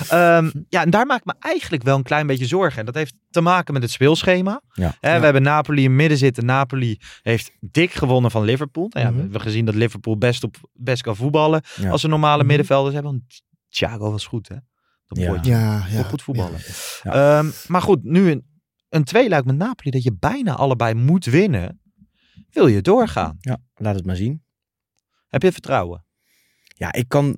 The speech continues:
Speaker 2: eh, Napoli niet goed, eh, inschatten, eerlijk gezegd. Ja, ze hebben tegen Liverpool gewonnen, maar ja.
Speaker 1: Dit weekend
Speaker 2: Eh,
Speaker 1: hebben ze van, eh,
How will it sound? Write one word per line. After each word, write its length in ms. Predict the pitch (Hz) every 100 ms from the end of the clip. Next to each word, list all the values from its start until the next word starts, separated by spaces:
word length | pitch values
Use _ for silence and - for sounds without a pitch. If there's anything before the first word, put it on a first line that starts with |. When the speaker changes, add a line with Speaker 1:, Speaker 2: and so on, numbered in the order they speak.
| -
Speaker 2:
eh, 180 | 131 127
Napoli 400 | 127 147 147 127
niet 200 | 123 117
goed, 260 | 120 107
eh, 160 | 107 104
inschatten, 580 | 104 98 92 85 87 85
eerlijk 240 | - 90 -
gezegd. 160 | -
Ja, 80 | 98
ze 60 | 98
hebben 200 | 113 110
tegen 240 | 113 113
Liverpool 300 | 123 - 107
gewonnen, 340 | 101 107 107
maar 160 | 101 95
ja. 260 | 95 90 - - - - - _ _ _ _
Speaker 1:
Dit 200 | 120 -
weekend 160 | 90
Speaker 2:
Eh, 60 | 90
Speaker 1:
hebben 180 | 107 -
ze 60 |
van, 280 | 101 98 92
eh, 200 | 90 87